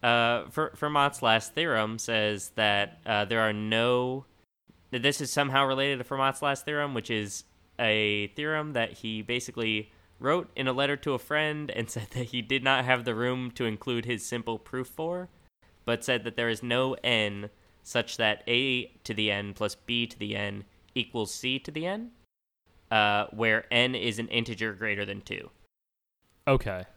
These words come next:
Speaker 2: That's, that's Fermat's theorem. <laughs> So there's an episode of The Simpsons where, uh, I guess Homer is supposed to be smart, and in just a background of the episode, there is a set of numbers that's like,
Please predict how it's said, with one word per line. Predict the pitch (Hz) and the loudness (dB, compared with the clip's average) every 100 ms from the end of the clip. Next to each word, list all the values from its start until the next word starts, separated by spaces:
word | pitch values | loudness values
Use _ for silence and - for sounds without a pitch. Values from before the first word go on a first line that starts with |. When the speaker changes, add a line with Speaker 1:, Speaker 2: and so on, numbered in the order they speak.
| - | -4
Speaker 2:
That's, | 123 131 - - | 0 0 -2 -2
that's | 123 123 | 0 0
Fermat's | 143 123 110 - | 0 2 0 0
theorem. | 113 104 101 95 | -2 -2 -4 -10
<laughs> | _ - | _ -12
So | - - - | -8 6 6
there's | 160 160 139 | 8 4 0
an | 156 | -2
episode | 160 208 190 151 | -4 -2 -4 -4
of | |
The | 113 | -6
Simpsons | - 185 190 135 120 117 - _ _ - _ | -6 -6 -4 -4 -4 -6 -12 _ _ -20 _
where, | 117 120 117 110 107 107 - | 0 2 4 4 2 0 2
uh, | 110 | 2
I | 113 | 4
guess | 120 - | 2 2
Homer | 123 120 120 | -2 0 0
is | 110 | -2
supposed | - 117 107 | -4 -4 -4
to | 113 | -6
be | 104 | -8
smart, | - 113 127 - _ _ _ _ _ _ - | -6 -4 -2 -4 _ _ _ _ _ _ 0
and | 113 113 110 107 - - | 4 4 2 -4 -8 0
in | 135 139 127 123 - - | 2 2 -4 -8 -12 -8
just | 120 120 | -4 -2
a | 117 | -2
background | 101 117 117 - 117 107 104 | 2 4 4 4 0 0 -2
of | - 113 104 | -2 -2 -2
the | 107 | -2
episode, | 110 117 - 107 95 92 - _ _ - | -2 -4 -4 -2 -2 -6 -12 _ _ -2
there | 113 113 | 2 2
is | 107 101 98 - - - | 2 0 -4 -8 -10 0
a | 110 104 98 | 2 2 -2
set | - 127 | -2 0
of | 117 | 2
numbers | 107 107 117 120 123 | 0 0 0 -2 -2
that's | - 104 - | -6 -8 -6
like, | 104 - | -6 -8